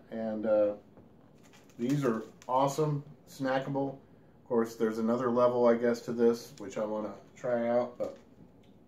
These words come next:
excellent product by Inferno, uh,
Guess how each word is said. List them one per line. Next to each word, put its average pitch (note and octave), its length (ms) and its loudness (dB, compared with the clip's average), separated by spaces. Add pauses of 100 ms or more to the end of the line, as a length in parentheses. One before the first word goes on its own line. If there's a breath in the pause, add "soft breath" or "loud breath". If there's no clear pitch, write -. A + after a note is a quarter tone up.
(120)
excellent B2 480 -4 (480 loud breath)
product G2 520 -2 (140)
by G#2 260 -4 (140)
Inferno, G#2 520 -10 (720)
uh, G2 60 -8